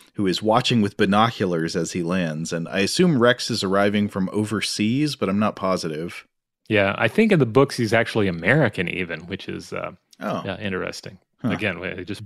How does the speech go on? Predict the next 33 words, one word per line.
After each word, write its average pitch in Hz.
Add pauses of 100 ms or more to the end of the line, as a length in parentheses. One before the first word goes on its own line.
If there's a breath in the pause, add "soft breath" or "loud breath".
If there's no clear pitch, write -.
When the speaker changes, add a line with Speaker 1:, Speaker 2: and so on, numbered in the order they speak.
Speaker 2:
Englished 143
him 117
right 104
up. - (720 loud breath)
Speaker 1:
Anyway, 143
th-, 123
they 143
appear 147
to 135
be 113
old 131
friends 85
reunited 92
after 80 (100)
some 87
time 76
apart. 67 (640 soft breath)
And, 90
uh, 82
and 104
so 113
we 120
learn 160
that 123
th-, 117
they 127
have 113
a 113
mutual 143
friend 87
named 95
Simon, 101
and, 80